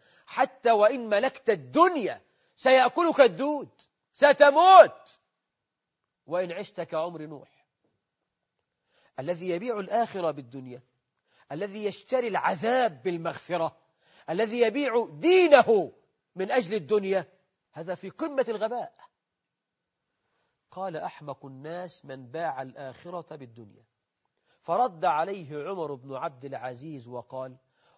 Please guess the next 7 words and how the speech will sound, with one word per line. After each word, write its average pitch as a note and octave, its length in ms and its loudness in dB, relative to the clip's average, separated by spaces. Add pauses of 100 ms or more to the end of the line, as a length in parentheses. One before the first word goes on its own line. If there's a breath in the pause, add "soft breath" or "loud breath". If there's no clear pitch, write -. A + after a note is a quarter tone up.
"وأحمق A#3 920 4
منه A3+ 800 4 (1300)
من D3 240 -16
باع C3+ 580 -8
آخرته C3+ 760 -14 (1080)
لدنيا F3 760 -8
غيره." B2+ 460 -12